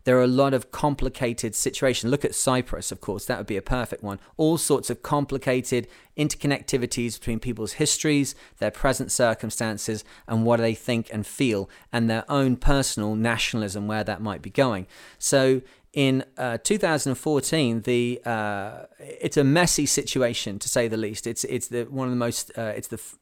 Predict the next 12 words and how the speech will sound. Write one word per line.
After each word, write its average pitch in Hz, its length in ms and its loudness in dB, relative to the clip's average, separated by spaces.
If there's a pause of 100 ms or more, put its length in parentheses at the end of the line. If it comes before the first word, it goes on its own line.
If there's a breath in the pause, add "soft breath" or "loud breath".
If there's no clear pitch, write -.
first 156 520 2
really 139 260 4
bloody 123 340 2
period 110 420 -2
in 113 180 -4
Ukraine's 107 400 -4
history 107 320 -4
since 123 340 -2
the 113 100 -4
end 110 140 -2
of 104 120 -8
the 107 180 -2